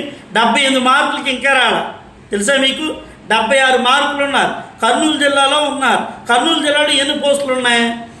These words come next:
ఎన్ని మిగిలిపోయినాయి, బోగస్ సర్టిఫికేట్లు ఎన్ని ఉన్నాయి,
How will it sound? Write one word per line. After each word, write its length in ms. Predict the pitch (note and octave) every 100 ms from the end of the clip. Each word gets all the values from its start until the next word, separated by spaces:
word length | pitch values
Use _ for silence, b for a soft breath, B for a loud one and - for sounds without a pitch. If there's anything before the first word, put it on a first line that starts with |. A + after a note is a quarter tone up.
| B G#3+
ఎన్ని 180 | C#4 D#4
మిగిలిపోయినాయి, 840 | D4 C#4+ D4 C4 A#3+ A3 A3 A3 - -
బోగస్ 360 | G3 C#4 D#4 C#4+
సర్టిఫికేట్లు 500 | C#4+ C#4+ A3+ D4 C4+
ఎన్ని 160 | B3 A#3
ఉన్నాయి, 280 | A3+ G#3+